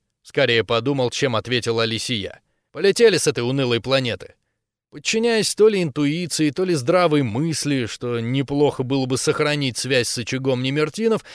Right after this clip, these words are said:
я подобрал один камень и забросил его в инвентарь.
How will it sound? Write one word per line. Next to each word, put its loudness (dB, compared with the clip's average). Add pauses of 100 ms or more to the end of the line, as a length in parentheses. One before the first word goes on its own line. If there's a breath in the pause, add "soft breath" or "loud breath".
(120 loud breath)
я 2
подобрал 2
один 0
камень -2
и 0
забросил 2
его 0
в -2
инвентарь. -6